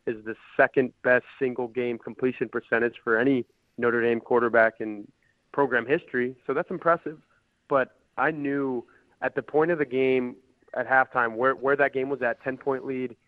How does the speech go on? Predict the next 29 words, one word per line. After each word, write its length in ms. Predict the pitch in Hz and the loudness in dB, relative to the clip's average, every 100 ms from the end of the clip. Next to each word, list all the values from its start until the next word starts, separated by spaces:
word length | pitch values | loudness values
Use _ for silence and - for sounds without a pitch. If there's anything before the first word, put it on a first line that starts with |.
| _ | _
for 100 | - | -8
U 180 | 127 127 | 0 2
S 80 | 127 - | 2 0
C, 220 | 127 120 | -4 0
Notre 240 | 120 135 | 2 2
Dame 220 | 127 131 | 2 0
getting 240 | 120 127 127 | 2 0 0
the 80 | 110 | 0
ball 260 | 120 120 | 4 4
back. 320 | 113 113 113 - _ _ _ _ _ - | 4 2 2 -4 _ _ _ _ _ -4
It, 160 | 160 - _ _ _ | -4 -6 _ _ _
that 180 | 160 165 | 0 2
game 160 | 170 | 0
was 100 | 160 | 0
gonna 160 | 131 127 | -2 -4
come 220 | - 135 | -2 -2
down 200 | 127 123 | 0 -2
to 100 | 123 | -4
that 320 | 110 117 117 - | -4 -2 -2 -2
drive 340 | 117 104 98 - | -2 -2 -2 -8
and 120 | 117 | -10
what 160 | 113 113 | -6 -2
happened 320 | 113 117 120 | -2 -2 -2
on 140 | 113 110 | -4 -2
that 180 | 110 | -4
drive. 240 | 117 113 113 123 | 0 0 0 -4
And 160 | 127 131 | -8 -8
you 80 | 175 | -8
could 160 | 139 | -8